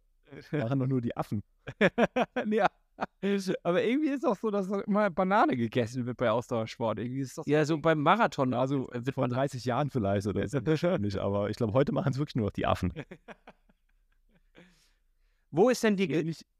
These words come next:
Speaker 3: Ja.
Speaker 2: das ist so ähnlich wie mit dem, mit dem Denken, ne? Das sollte man, ähm, halt auch den Pferden überlassen, weil die haben den größeren Kopf.
Speaker 3: <laughs> Ja, gibt Sinn. Wo ist denn die Grenze, Sepp? Wo, wo
Speaker 2: Für
Speaker 3: s-
Speaker 2: was?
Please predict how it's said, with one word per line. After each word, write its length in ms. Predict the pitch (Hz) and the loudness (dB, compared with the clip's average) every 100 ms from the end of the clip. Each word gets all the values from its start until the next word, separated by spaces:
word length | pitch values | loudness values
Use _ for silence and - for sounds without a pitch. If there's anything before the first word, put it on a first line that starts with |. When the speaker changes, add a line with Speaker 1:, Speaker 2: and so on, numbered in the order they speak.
| _ | _
Speaker 3:
Ja. 180 | 156 143 | 0 0
Speaker 2:
das 120 | 165 | 0
ist 40 | - | -4
so 80 | 151 | -2
ähnlich 240 | 170 175 | -2 0
wie 80 | 160 | -2
mit 160 | 147 | 0
dem, 260 | 147 139 131 | 0 0 -2
mit 140 | 127 | -2
dem 120 | 131 120 | 0 2
Denken, 360 | 131 147 - | 2 2 -2
ne? 120 | 104 | -2
Das 140 | 113 110 | -2 0
sollte 200 | 117 113 | 0 0
man, 340 | 107 107 107 - | -2 0 0 -2
ähm, 380 | 101 104 104 104 | -2 -2 -2 -2
halt 160 | 110 | -2
auch 120 | - | -4
den 140 | - 104 | -4 -4
Pferden 260 | - 117 | -2 -2
überlassen, 320 | 107 92 95 - | 0 0 0 -2
weil 60 | 98 | 0
die 100 | 107 | 2
haben 100 | 104 | 2
den 100 | 101 | 0
größeren 360 | 101 107 92 | -2 -2 -4
Kopf. 180 | 95 90 | -4 -6
Speaker 3:
<laughs> 80 | 131 180 185 - - 233 - 339 - 302 _ - - _ | -8 -12 -10 -10 -8 -12 -12 -20 -18 -20 _ -14 -14 _
Ja, 100 | - | -6
gibt 180 | 143 151 | -4 -4
Sinn. 240 | - 151 113 - _ _ _ _ _ _ | 0 0 -2 -10 _ _ _ _ _ _
Wo 100 | 202 | 4
ist 120 | 233 | 4
denn 120 | 233 214 | 4 2
die 80 | |
Grenze, 420 | 190 180 214 208 147 | 2 2 2 2 0
Sepp? 220 | 127 - _ _ _ _ _ | 0 -4 _ _ _ _ _
Wo, 500 | - 180 196 202 180 - - | -2 2 4 4 2 -4 -14
wo 220 | - 180 | -4 -2
Speaker 2:
Für 60 | 180 | 0
Speaker 3:
s- 60 | 123 | -2
Speaker 2:
was? 260 | 120 - | -4 -6